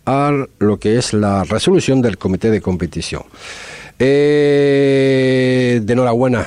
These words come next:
estamos en este caso con el División de Honor de Juvenil del Club Deportivo Oliva, que mate-, mat-, matemáticamente ya es equipo de la dicha división, de la División de Honor de, Honor de Juveniles para la,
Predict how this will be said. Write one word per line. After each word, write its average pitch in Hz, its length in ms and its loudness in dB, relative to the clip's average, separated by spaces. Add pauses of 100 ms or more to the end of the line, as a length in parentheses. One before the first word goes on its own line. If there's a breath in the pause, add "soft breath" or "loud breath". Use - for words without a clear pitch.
(120)
estamos 117 380 -2
en 113 60 -2
este 107 180 -6
caso 107 960 -2
con 95 180 -2
el 95 160 0
División 95 280 -2
de 107 80 2
Honor 107 160 0
de 104 80 0
Juvenil 107 300 2
del 110 100 0
Club 104 140 -2
Deportivo 104 400 0
Oliva, 147 380 2
que - 140 -6
mate-, 113 420 -2
mat-, 101 260 -4
matemáticamente 104 1200 0 (360 loud breath)
ya 92 220 -2
es - 120 -4
equipo 90 400 -4
de 87 120 -2
la 76 540 -4 (360)
dicha 208 340 -2
división, 175 400 0
de 123 80 0
la 90 80 0
División 92 280 0
de 82 80 2
Honor 87 360 0
de, 82 300 -4
Honor 104 180 2
de - 60 0
Juveniles 98 340 2
para 95 300 0
la, 80 200 -2